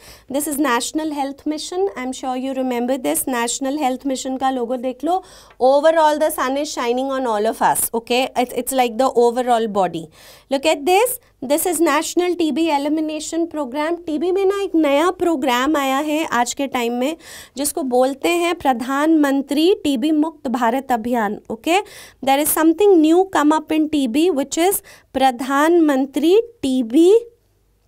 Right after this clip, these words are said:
मुक्त भारत अभियान। Okay?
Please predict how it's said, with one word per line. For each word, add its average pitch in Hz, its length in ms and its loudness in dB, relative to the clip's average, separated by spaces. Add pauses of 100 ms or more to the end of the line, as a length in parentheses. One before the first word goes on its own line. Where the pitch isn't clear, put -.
(600)
मुक्त 285 600 6
भारत 254 720 2 (100)
अभियान। 214 540 -2 (120)
Okay? 240 340 -2